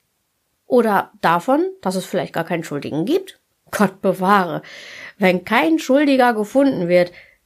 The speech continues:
dann sind, dann, das gibt's auch gar nicht. Dann sind die meisten Menschen unruhig. Aber sobald der gefunden wird und wenn es nur ein Bauernopfer ist, so absurd es auch mal sein mag und auch wenn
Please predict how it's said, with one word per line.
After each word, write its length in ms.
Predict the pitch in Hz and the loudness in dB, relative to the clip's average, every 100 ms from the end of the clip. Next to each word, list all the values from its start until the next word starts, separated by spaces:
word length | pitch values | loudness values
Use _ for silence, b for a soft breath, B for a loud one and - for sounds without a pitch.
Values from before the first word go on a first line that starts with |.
| - - | -10 -2
dann 220 | 190 214 | -2 -2
sind, 380 | 196 202 202 190 | -4 -4 -4 -4
dann, 340 | 180 190 - | -4 -6 -8
das 180 | - - | -12 -6
gibt's 200 | 269 262 | -4 -2
auch 120 | - | -2
gar 180 | - 143 | -2 -2
nicht. 220 | 190 - b b b b _ _ | -4 -10 b b b b _ _
Dann 220 | - 202 | -4 0
sind 300 | 202 233 240 | 2 2 0
die 60 | 247 | -2
meisten 480 | 196 160 165 240 226 | -2 -4 -4 0 2
Menschen 420 | 160 147 - 277 | 2 0 -2 -2
unruhig. 680 | - 440 359 175 160 151 - _ _ _ | 2 4 4 4 0 -2 -8 _ _ _
Aber 200 | 262 285 | -4 -2
sobald 600 | 294 311 - 339 392 381 | 0 -2 0 2 2 0
der 140 | 302 311 | 0 0
gefunden 680 | 302 302 294 269 - 190 185 | -2 -4 -2 -2 -2 -4 -2
wird 280 | 202 247 | -2 -4
und 140 | - 233 | -4 -2
wenn 160 | 285 | 0
es 120 | 311 311 | 0 0
nur 100 | 285 | 0
ein 160 | 285 | 0
Bauernopfer 800 | 233 175 175 165 170 175 160 175 | 0 0 0 -4 -4 -4 -2 -2
ist, 220 | 226 - b b b b b - | -4 -8 b b b b b -4
so 200 | 226 - | -2 0
absurd 680 | 254 - 233 294 415 466 | -2 -2 -2 0 0 0
es 160 | 302 294 | -4 -2
auch 200 | 285 269 | -2 0
mal 280 | 240 240 - - | 2 0 -2 -6
sein 380 | 220 247 277 262 | -2 2 2 2
mag 280 | 180 180 - | 0 -2 -4
und 300 | 202 220 - | -4 -4 -6
auch 140 | 240 | 0
wenn 300 | 269 285 | 2 2